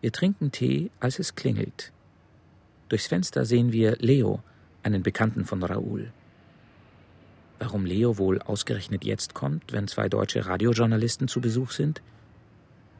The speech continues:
Raúl hält ihn schon länger für einen Agenten des kubanischen Geheimdienstes G zwei. Janet sagt leise zu uns, Raúl habe einen diagnostizierten Verfolgungswahn.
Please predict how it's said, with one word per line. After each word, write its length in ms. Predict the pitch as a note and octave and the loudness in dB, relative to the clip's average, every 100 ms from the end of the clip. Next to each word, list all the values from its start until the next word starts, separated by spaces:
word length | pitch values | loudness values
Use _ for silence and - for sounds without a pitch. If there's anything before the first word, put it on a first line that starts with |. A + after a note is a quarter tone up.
| - - | -20 0
Raúl 400 | B2+ C3 F#3 G#3 | 2 4 4 4
hält 220 | C3 C#3 | 4 2
ihn 80 | C#3 | 0
schon 180 | B2+ B2+ | 2 2
länger 280 | C3+ F3 A#2 | 2 2 0
für 180 | - - | 0 0
einen 200 | A2 A2+ | 0 0
Agenten 520 | G#2 A#2+ C3+ A#2+ G#2 | 0 0 0 0 0
des 180 | G#2 - | 0 -2
kubanischen 540 | A2+ G#2+ G#2+ - A#2 | -2 0 0 0 -2
Geheimdienstes 800 | G#2 G#2+ A2+ G#2+ G2+ - G#2 - | -2 0 0 0 -4 -2 -4 0
G 160 | G#2+ F#2+ | -2 0
zwei. 480 | - B2+ G#2+ G2 - _ - - - - - - - - | -2 -2 -2 -6 -12 _ -20 -20 -20 -20 -20 -20 -20 -4
Janet 380 | G#2+ G#2 B2 - | 0 4 2 2
sagt 300 | G#2+ G2 A2+ | 0 0 0
leise 340 | G#2 G2 G2 | 2 2 0
zu 160 | - - | -2 -2
uns, 380 | G#2 G2 - - - - - | -2 -4 -8 -14 -20 -16 -2
Raúl 360 | G#2+ B2+ A2+ | 0 4 4
habe 200 | G2+ G2+ | 4 2
einen 220 | G2+ F#2+ F#2 | 2 0 2
diagnostizierten 880 | A2 F#2+ F#2+ - - - - - | 4 4 0 -4 -6 -4 -4 -4
Verfolgungswahn. 1000 | - - - - - - - - - G#2+ | -6 -4 0 0 -2 -6 -6 -6 -6 -10